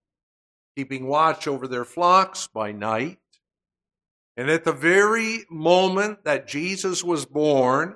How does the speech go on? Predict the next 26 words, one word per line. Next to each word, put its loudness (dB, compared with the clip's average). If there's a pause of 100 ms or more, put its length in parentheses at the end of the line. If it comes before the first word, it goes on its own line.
in 0
the 2
night, -4 (1200)
the -6
angel 0
of 0
the 2
Lord 4
came -4
upon 2
them, -2
and -4
the 2
glory 6
of 2
the -2
Lord 4
shone 2
round 4
about 4
them, -2 (240)
and 0
they 0
were 2
sore 6
afraid. 0